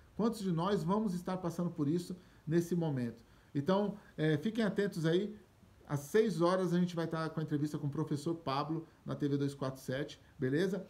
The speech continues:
Eu vou editar esse vídeo aqui pra juntar essas duas partes, que teve um corte aí. Eu não sei editar nada, mas eu tô aprendendo, tá bom? E daqui a pouco eu posto aí e a gente se fala já já no, lá na, no canal da T V dois quatro sete,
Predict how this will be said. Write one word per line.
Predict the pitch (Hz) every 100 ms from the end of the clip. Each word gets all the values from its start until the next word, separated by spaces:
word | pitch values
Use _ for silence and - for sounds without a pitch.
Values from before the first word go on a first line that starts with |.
| -
Eu | 131
vou | 151
editar | 151 147 156
esse | 156
vídeo | 143 139
aqui | 143
pra | 143
juntar | 135 147
essas | 139 139
duas | 147 143
partes, | - 131 143
que | -
teve | 135 131
um |
corte | 127 127 131 -
aí. | 123 143 - - -
Eu | 160
não | 165
sei | 135 156
editar | 135 139 135
nada, | 131
mas | 147
eu | 139
tô |
aprendendo, | 139 147 139 117 151 180 - - -
tá | 127
bom? | 170 180 -
E |
daqui | 151 156 160
a |
pouco | 156 160
eu | 160
posto | - 151 143 143
aí | 160 165 - -
e | 139
a | 135
gente | 147
se | 147 143
fala | 139 139 139
já | 135 151
já | 135 139 139 - -
no, | 139 139 139 139 139
lá | 143 160
na, | 156
no | 147 143
canal | 139 135 139
da | 139
T | 135 135
V | 131
dois | 131 131
quatro | 139 139
sete, | 147 147 147